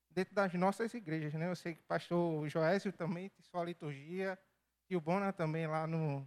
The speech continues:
na sua igreja. Então, quais são os passos, os critérios que a gente precisa ter? Porque eu acho que também mudar de cara também é muito agressivo, porque existe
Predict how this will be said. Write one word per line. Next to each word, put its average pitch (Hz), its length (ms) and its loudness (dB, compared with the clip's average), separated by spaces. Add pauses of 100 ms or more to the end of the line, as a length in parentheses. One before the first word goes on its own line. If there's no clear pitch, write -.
na 143 140 -10
sua - 160 -12
igreja. 156 460 -4 (480)
Então, 185 360 -2 (1200)
quais 196 140 -2
são 220 120 0
os 190 100 -2
passos, 170 480 -2
os 180 120 -2
critérios 202 480 -2
que - 60 -8
a 185 60 -6
gente 180 160 -2
precisa 175 400 -4
ter? 202 280 -4 (360)
Porque 190 200 -2
eu 214 60 6
acho 208 220 2
que 214 100 -10
também 202 340 4
mudar 208 580 4
de 220 120 -4
cara 202 320 2
também 208 300 2
é - 20 2
muito 220 240 2
agressivo, 202 720 -2 (840)
porque 175 720 -4
existe 175 840 -4